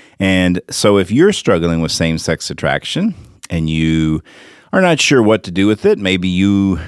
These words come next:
don't even agree that, uh, there is such thing as, as some se-, same-sex attraction. Maybe you believe that you're gay and that's just what you are. We come from a different perspective.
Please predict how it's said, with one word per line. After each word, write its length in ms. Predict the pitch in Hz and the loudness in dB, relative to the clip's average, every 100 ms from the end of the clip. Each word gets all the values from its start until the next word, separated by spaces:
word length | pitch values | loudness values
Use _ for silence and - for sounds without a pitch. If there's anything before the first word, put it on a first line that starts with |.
| - - | -16 -4
don't 200 | 101 117 | 0 2
even 200 | 127 120 | 2 0
agree 380 | 101 107 120 127 | 0 0 2 2
that, 420 | 123 120 117 - | 2 0 -2 0
uh, 140 | 113 | 2
there 220 | 117 120 | 2 0
is 100 | 156 | 0
such 300 | - 107 92 | 0 -2 -4
thing 260 | - 95 85 | -4 -2 -2
as, 460 | 82 80 98 - - | -2 -2 -2 -2 -4
as 280 | 90 85 80 | -4 -2 -2
some 220 | - 95 | 0 -2
se-, 220 | 82 87 - | 0 -4 -2
same-sex 720 | - 104 98 - 90 76 - | -2 0 0 -2 -4 -4 -6
attraction. 500 | 80 78 67 - 65 | -6 -4 -6 -8 -8
Maybe 220 | 73 82 | -6 -4
you 140 | 90 87 | -2 -2
believe 340 | 87 95 95 | -2 -2 -2
that 140 | 95 | -4
you're 260 | 87 101 98 | -2 0 0
gay 500 | 87 95 90 65 53 | 0 0 0 -2 -6
and 140 | 55 69 | -10 -10
that's 200 | 67 - | -10 -10
just 400 | 80 78 - - | -8 -8 -8 -8
what 240 | 80 - | -6 -4
you 120 | 85 | 0
are. 380 | 82 73 50 50 _ - - - _ _ _ - | 2 2 -2 -8 _ -20 -20 -20 _ _ _ -2
We 400 | 208 170 117 151 | 2 4 2 0
come 340 | - 98 104 | -2 -2 -2
from 160 | 104 120 | -2 -2
a 60 | |
different 340 | 110 113 123 120 | 0 0 0 -2
perspective. 640 | 120 - 139 - - 98 | -4 -2 -2 -4 -10 -14